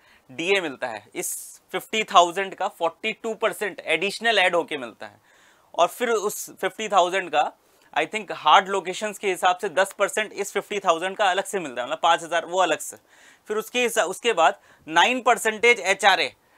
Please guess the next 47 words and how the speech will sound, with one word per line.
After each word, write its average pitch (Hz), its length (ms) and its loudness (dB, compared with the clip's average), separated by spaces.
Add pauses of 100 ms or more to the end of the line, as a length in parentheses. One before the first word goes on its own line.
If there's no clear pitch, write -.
(140)
नाइन 156 200 -4
परसेंटेज 165 440 -4
एचआरए 160 420 0
है 196 200 -6
जितनी 170 320 -8
भी 175 120 -4
टियर 170 300 -2
थ्री 214 260 -4
सिटीज 147 380 -6
है 131 60 -8
उनका, 131 360 -8 (180)
ठीक 156 140 -8
है 196 60 -2
ना, 202 80 0 (440)
तो 202 80 -4
वो 202 180 6
अलग 226 160 6
से - 160 -2
मिलेगा। 139 260 -6
तो 247 120 -10
ये 254 180 -4
इस - 160 -8
तरीके 226 360 -2
से 269 360 0 (160)
यही 220 420 -2
बेसिक 190 400 -2
अमाउंट 202 340 0
काफ़ी 196 340 -2
टाइम्स 196 520 -4
हो 185 220 -4
जा-, 175 160 -2
हो 185 100 -2
जाता 156 280 0
है, 190 120 -8 (380)
I 165 80 2
think 196 240 -6
वन 170 140 0
पॉइंट 202 240 -4
सिक्स - 260 -4
टाइम्स 180 280 -2
तक 185 120 0
हम 175 260 -6
टच 165 160 -4
कर, 160 180 -2
कर 147 220 -2
देते 143 240 -8
हैं, 190 100 -18